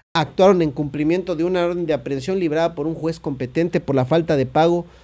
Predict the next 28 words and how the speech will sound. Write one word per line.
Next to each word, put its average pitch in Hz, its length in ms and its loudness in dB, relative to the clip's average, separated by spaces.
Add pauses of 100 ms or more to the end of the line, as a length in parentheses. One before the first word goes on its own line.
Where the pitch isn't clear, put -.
(340)
de 170 140 4
una 247 240 6
supuesta 226 600 0
pensión 185 500 2
alimenticia, 175 840 0 (440)
precisamente 190 680 4
este 190 160 -2
ocho 180 180 -2
de 156 100 4
marzo 196 440 -2
que 147 100 -4
se 131 140 -8
conmemora 139 400 0
el 151 80 0
Día 147 100 0
Internacional 127 560 -4
de 135 80 -2
la 123 120 -4
Mujer. 110 280 -6
Por 131 220 -4
eso 156 160 -2
habría 139 240 0
sido 147 340 -4 (480)
arrestado 143 720 2 (440)
Alejandro 139 720 4 (120)
Moreno, 127 580 0 (340)
perdón, 165 460 4
eh, 139 540 4